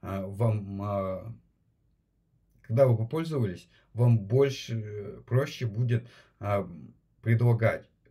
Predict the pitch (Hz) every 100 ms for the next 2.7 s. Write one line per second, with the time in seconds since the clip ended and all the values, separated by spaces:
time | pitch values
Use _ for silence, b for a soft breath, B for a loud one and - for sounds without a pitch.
0 | _ _ _ _ _ _ - 98 110 101
1 | 117 139 - 123 110 107 101 - - 117
2 | 117 110 107 117 117 92